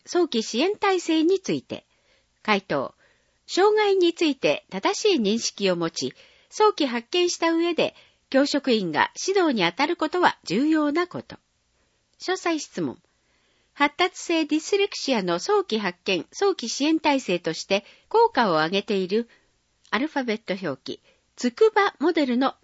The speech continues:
導入を。教育長。発達性ディスレクシアは、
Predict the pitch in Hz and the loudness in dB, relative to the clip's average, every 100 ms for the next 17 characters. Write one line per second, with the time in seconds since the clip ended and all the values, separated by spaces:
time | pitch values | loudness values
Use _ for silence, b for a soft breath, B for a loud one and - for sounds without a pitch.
0 | - 165 185 175 147 123 - _ _ _ | -4 -2 -2 -2 -4 -8 -12 _ _ _
1 | _ _ - 254 247 - - 156 104 - | _ _ 0 2 2 -2 -6 -4 -4 -8
2 | _ _ _ _ _ 247 262 - 349 - | _ _ _ _ _ -2 0 -4 -6 -2
3 | 330 294 247 277 - 269 285 - 196 160 | 0 2 2 -4 -2 -4 -4 -2 -2 0
4 | 147 | -2